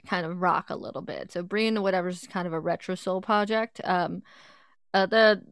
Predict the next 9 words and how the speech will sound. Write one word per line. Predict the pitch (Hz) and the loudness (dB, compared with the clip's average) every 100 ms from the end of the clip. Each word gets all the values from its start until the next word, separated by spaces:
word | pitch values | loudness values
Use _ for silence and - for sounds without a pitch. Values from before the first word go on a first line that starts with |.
| _ | _
single | 226 - 370 370 330 | -10 -2 0 2 0
Homewrecker, | - 262 262 233 190 185 185 | 4 4 6 4 4 2 0
you | 208 | -2
can, | 233 | 0
guys | 220 208 | 2 0
can | - 196 | 0 0
go | 190 185 | 2 0
check | - 190 - | -2 -2 4
out | 185 175 175 | 4 4 0